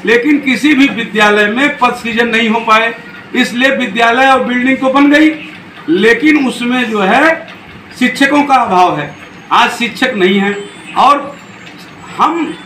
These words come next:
उस प्राचीन भारत के अनुयायी हैं, जहां शिक्षा की व्यवस्था भूमि, भवन के अधीन और संसाधन के अधीन नहीं रही। शिक्षा व्यवस्था सदैव योग्य गुरुजनों पर आश्रित रही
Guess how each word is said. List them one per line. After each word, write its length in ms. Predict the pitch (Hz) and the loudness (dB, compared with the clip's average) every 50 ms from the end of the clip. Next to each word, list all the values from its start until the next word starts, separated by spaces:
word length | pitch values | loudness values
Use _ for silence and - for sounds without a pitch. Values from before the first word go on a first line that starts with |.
| - - - - - - - - - - | -20 -20 -20 -20 -20 -20 -20 -12 -4 0
उस 160 | 277 302 - | 0 2 2
प्राचीन 520 | 359 359 302 294 285 277 - 269 285 277 269 | 2 2 4 2 2 2 2 0 0 2 2
भारत 400 | 254 233 233 262 262 262 - - | 4 4 2 2 2 -2 -4 -2
के 100 | 269 262 | 0 2
अनुयायी 420 | 254 247 247 233 233 226 220 214 | 2 2 2 2 2 2 2 0
हैं, 460 | 202 185 196 220 254 302 311 311 - - - - - - 135 - | 0 0 0 0 0 0 -2 -4 -8 -14 -16 -16 -16 -16 -10 -2
जहां 400 | 165 - - 202 226 269 294 - - - - - - - - - - - - - - | 0 2 2 4 2 2 2 0 -2 -4 -10 -16 -18 -20 -20 -20 -20 -20 -14 -6 -4
शिक्षा 380 | 254 226 185 - - 254 285 | -4 -4 -4 -2 0 0 0
की 180 | 277 277 277 247 | 0 0 -2 -4
व्यवस्था 640 | 196 185 190 196 214 202 202 - 240 262 294 320 320 | -2 -2 -2 0 0 -2 -2 0 2 2 2 2 2
भूमि, 600 | - - - - - 170 220 262 269 277 277 - - - - 120 - - - - | -2 -6 -12 -8 -4 -2 0 2 2 2 2 0 -2 -8 -10 -12 -12 -10 -4 0
भवन 280 | 170 196 240 302 311 302 | 0 2 4 4 2 2
के 140 | 302 311 302 | 0 0 2
अधीन 460 | 302 294 294 269 220 269 294 285 285 | 2 2 2 2 0 0 0 2 2
और 160 | 285 285 285 | 2 2 2
संसाधन 580 | - 269 269 254 - 240 247 254 247 285 302 285 | 0 -2 -4 -2 2 2 2 4 2 0 -2 -2
के 80 | 285 | -2
अधीन 240 | 277 277 277 294 294 | -2 0 0 0 2
नहीं 200 | 294 330 349 339 | 2 4 4 4
रही। 260 | 277 214 175 - - - - - - - - - - - - - | 2 2 0 -2 -4 -10 -16 -20 -20 -20 -20 -20 -20 -18 -12 -8
शिक्षा 360 | 233 240 - - 254 269 277 | -6 -6 -4 0 2 2 2
व्यवस्था 800 | 262 - 226 214 226 208 - - - 247 285 330 349 349 - - - - - | 2 2 0 0 0 -2 -2 -2 0 2 2 2 0 0 -4 -10 -14 -18 -20
सदैव 640 | - - 202 214 214 - 262 311 349 339 165 - - - - - - 170 | -12 -4 -2 0 2 4 4 4 4 2 0 -4 -6 -10 -16 -14 -12 -8
योग्य 520 | 175 185 214 247 285 339 - - 320 302 | -6 -2 0 2 4 2 2 2 0 -2
गुरुजनों 500 | 214 214 247 247 240 269 294 320 339 349 | -2 -2 -4 -2 0 2 4 4 4 4
पर 180 | 349 349 330 320 | 4 2 4 4
आश्रित 380 | 311 302 302 302 302 - - | 4 2 2 0 -4 -2 -2
रही 200 | 220 190 180 139 | 0 0 2 0